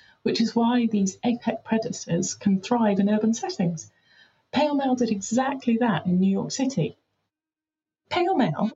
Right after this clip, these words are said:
so named for his light colouring, was first seen as a young hawk in Central Park in nineteen ninety-one, and he went about setting up a nest on the ledge of a fancy apartment building that bordered the park.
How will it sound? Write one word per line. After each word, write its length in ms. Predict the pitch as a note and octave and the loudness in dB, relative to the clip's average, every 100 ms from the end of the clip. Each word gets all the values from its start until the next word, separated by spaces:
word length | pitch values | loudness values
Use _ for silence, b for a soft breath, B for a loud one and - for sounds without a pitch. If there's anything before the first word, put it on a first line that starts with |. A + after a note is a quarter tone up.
| _ _ | _ _
so 240 | - - A#3 | -6 0 2
named 300 | G#3+ F#3+ F3+ | 2 0 -2
for 80 | F3+ | -4
his 140 | F3 | 0
light 220 | F3+ E3+ | 0 0
colouring, 540 | - F3+ D3+ D3+ F3 A3 _ - | -2 -2 0 0 -2 -4 _ -4
was 280 | G3+ G3+ - | -2 -2 -4
first 340 | - D#4 - | -2 -2 -2
seen 160 | A#3+ F#3+ | 0 0
as 120 | F#3 | 0
a 40 | |
young 320 | F3 B3+ C4+ | 0 0 0
hawk 380 | B3+ F#3+ E3 D#3 | 0 0 -2 0
in 100 | F#3+ | -2
Central 380 | - G#3 - F#3+ | 0 -2 -2 -6
Park 380 | - F3 D#3+ F#3 | -2 0 0 -2
in 180 | F3 E3+ | 0 0
nineteen 380 | E3+ D#3+ F3 | 0 0 0
ninety-one, 560 | E3 D#3+ G#3+ C4 A3 D3+ - b b b b b - | 0 0 0 2 2 0 -6 b b b b b -2
and 240 | A3+ A#3 | 2 2
he 260 | G3+ G3 A3+ | 0 0 0
went 200 | C4+ D4+ | 0 -2
about 280 | A3+ G#3+ - | 0 -2 -2
setting 260 | D#4 D#4 | -6 -4
up 140 | D4+ B3+ | -2 0
a 60 | |
nest 360 | G#3+ G#3 F#3+ - G3+ | 0 2 -2 -4 0
on 100 | F#3+ | 0
the 80 | |
ledge 220 | F3+ F3+ - | 2 -2 0
of 80 | D#3+ | -4
a 20 | |
fancy 460 | - A#3+ A3+ - G#3+ | -2 0 0 0 -2
apartment 480 | - G3+ - F#3 - | 0 -2 0 -2 0
building 480 | E3 D#3 D3 E3 - | 0 2 0 -2 -2
that 240 | - - | -4 -2
bordered 300 | F3+ E3 D#3 | -2 0 -2
the 60 | - | -6
park. 440 | E4 C4 D#3 - | -4 -2 -4 -10